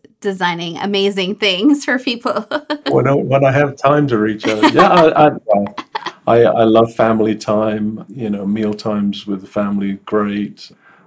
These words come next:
Speaker 2: I do, uh, with my two adult sons, we, we have some fun with some board games or computer games we like doing together, which sort of go off into, you know, like, a different world. But the best way to recharge for me is,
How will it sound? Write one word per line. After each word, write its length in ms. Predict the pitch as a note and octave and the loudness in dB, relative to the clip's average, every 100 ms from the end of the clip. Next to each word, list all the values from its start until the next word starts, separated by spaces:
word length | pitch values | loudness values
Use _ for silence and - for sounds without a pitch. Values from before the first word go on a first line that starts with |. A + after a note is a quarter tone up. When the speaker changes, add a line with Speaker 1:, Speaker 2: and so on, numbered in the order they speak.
| - | -14
Speaker 2:
I 80 | G#2 | -10
do, 520 | G#2+ G#2 G2+ G2 F2 | -2 -2 0 -2 -4
uh, 240 | E2 E2+ | -6 -8
with 240 | G#2 G2+ G2+ | -8 -6 -6
my 100 | G2 | -6
two 340 | - G#2+ G2 | -6 -4 -2
adult 360 | F#2+ G2 F#2 F2+ | -2 -2 -4 -4
sons, 580 | - G#2+ G#2 G#2 G#2 | -4 0 0 -2 -6
we, 320 | G2+ G2+ F#2+ F2+ | -10 -8 -8 -6
we 260 | G2+ G2 | -6 -8
have 200 | F2+ G2+ | -8 -12
some 220 | - G2+ G2 | -10 -10 -10
fun 420 | - G2 F#2+ F#2+ | -8 -6 -4 -6
with 160 | F#2+ | -8
some 420 | - G2+ F#2 F2+ - - | -10 -8 -8 -10 -12 -8
board 220 | G#2 G#2 | -4 -4
games 280 | G2+ G2+ G2 | -4 -6 -6
or 80 | F2+ | -10
computer 460 | F2 - C#3 C#3+ | -12 -6 -2 -2
games 340 | B2+ C3 B2+ B2 | -2 -4 -4 -4
we 80 | |
like 240 | A#2 A#2 - | -4 -4 -6
doing 240 | A2+ A2+ | -6 -6
together, 400 | A2 G#2+ A2 G#2+ | -8 -6 -6 -4
which 220 | G2 - | -6 -8
sort 160 | - G2+ | -8 -8
of 140 | G2 | -8
go 200 | - G2 | -6 -6
off 140 | G2+ - | -6 -8
into, 380 | G2+ G2 F#2+ - _ _ _ - - _ - | -10 -8 -12 -12 _ _ _ -20 -20 _ -14
you 80 | A2 | -8
know, 160 | G#2 | -8
like, 180 | G#2 F#2 | -8 -10
a 40 | G#2 | -8
different 480 | G2+ - G#2 - - | -8 -6 -6 -6 -8
world. 540 | G#2 G#2 G#2 G#2 G#2 _ _ _ _ _ _ - | -6 -2 -2 -4 -8 _ _ _ _ _ _ 0
But 220 | A#2+ - A#2 | 0 0 -4
the 60 | |
best 320 | G#2+ B2+ - | 2 2 2
way 160 | A2 G#2 | 0 2
to 100 | G2+ | 2
recharge 480 | G#2 G#2 G#2+ G#2 - | -2 -2 -4 -4 -6
for 160 | - | -8
me 400 | F#2+ G#2 G2+ G2+ | -2 0 0 -2
is, 640 | G2 G#2+ G#2 G2+ G2 - | -6 -6 -6 -6 -8 -12